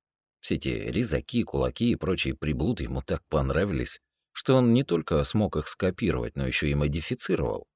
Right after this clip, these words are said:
А затем установил на трофейные или старые мехи, приступил к испытаниям. Казалось бы, обычная обкатка не особо нужного оборудования на полигоне. Однако нет. Вскоре это превратилось в самые настоящие бои с тотализатором,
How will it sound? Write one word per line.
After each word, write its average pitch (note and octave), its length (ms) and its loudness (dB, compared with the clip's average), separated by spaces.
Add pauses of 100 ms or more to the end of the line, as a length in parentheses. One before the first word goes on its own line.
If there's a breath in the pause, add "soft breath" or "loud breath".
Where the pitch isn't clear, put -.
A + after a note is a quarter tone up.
(720)
А F2+ 80 0
затем C#3+ 300 0
установил A2+ 440 2
на A#2 120 4
трофейные C#2+ 760 2
или C#3 240 0
старые G#2+ 400 4
мехи, C#2+ 320 0
приступил C#2+ 460 -2
к - 100 -6
испытаниям. - 680 -4 (920)
Казалось C3+ 400 4
бы, A#2+ 200 4 (120)
обычная G#2 440 2
обкатка A2+ 460 2
не C2+ 100 -2
особо D2 320 0
нужного C#2 440 0
оборудования B1 580 0
на C#2 160 0
полигоне. D2+ 600 -2 (240)
Однако A#1+ 460 -6
нет. A2+ 420 0 (720)
Вскоре A2 400 0
это A2+ 220 0
превратилось F#2+ 680 2
в - 40 -4
самые A2 300 2
настоящие E2+ 600 2
бои D2 360 2
с - 120 -4
тотализатором, B1 960 -2